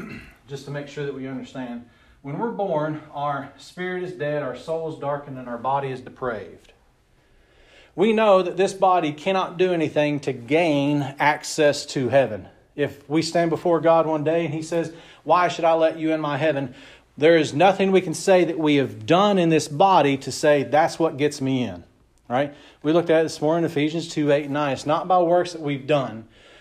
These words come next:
uh, Titus talks about it too. Some other verses say it's not works that we've done through the flesh, but it's only by trusting in what Christ has done that allows us to enter into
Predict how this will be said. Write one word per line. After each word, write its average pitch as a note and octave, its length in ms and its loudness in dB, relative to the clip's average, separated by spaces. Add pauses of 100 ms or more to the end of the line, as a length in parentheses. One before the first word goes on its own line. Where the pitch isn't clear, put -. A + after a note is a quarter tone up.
(420)
uh, B2+ 300 0 (600)
Titus D#3+ 380 0
talks D#3+ 300 2
about E3 180 6
it - 80 -10
too. E3 260 4
Some C3+ 160 -4
other D3+ 160 2
verses D#3+ 360 -2
say F3 260 2 (280)
it's C#3+ 200 -8
not F3+ 280 0
works F3+ 280 0
that E3 100 -10
we've D#3 260 -4
done E3 340 0 (160)
through E3+ 240 0
the D3 80 -2
flesh, D#3 440 4 (300)
but D#3+ 140 2
it's D#3+ 140 -2
only E3+ 220 2
by D#3+ 240 2
trusting D#3 440 -2
in D3+ 100 -6
what C#3+ 220 -4
Christ C#3 480 -2
has D3 220 -8
done D3 540 -2 (360)
that C#3+ 160 0
allows C#3+ 560 4
us C#3 180 2
to - 120 -12
enter C3 300 -4
into B2 520 -4